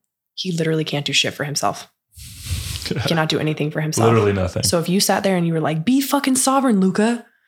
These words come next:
Speaker 1: Feed yourself."
Speaker 2: I almost got to that point last
Speaker 1: <laughs>
Speaker 2: night, but
Speaker 1: Totally.
Speaker 2: <laughs>
Speaker 1: You know, <laughs> it's, it's hard. Um, you know, the elderly, infants,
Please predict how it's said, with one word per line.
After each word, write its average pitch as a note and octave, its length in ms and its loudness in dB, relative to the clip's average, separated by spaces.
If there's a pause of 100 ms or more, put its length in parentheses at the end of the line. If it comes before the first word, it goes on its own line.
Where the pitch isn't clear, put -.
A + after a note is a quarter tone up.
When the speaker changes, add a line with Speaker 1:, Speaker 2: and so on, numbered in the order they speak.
(240)
Speaker 1:
Feed C#4 180 4
yourself." F#3+ 560 2
Speaker 2:
I B2 80 6
almost B2+ 200 4
got G#2 120 4
to G2+ 80 0
that F#2 160 2
point F#2 200 0
last F#2 220 4
Speaker 1:
<laughs> - 0 -
Speaker 2:
night, F#2 240 2
but - 60 -2
Speaker 1:
Totally. E3 1000 4
Speaker 2:
<laughs> - 40 -12
Speaker 1:
You F3+ 100 2
know, E3+ 180 4
<laughs> - 20 4 (240)
it's, - 160 4
it's G3 260 2
hard. E3+ 360 2 (460)
Um, D#3 460 0 (280)
you G3 100 2
know, E3 220 -2 (760)
the D3+ 60 2
elderly, G3+ 680 0 (720)
infants, G3 800 -2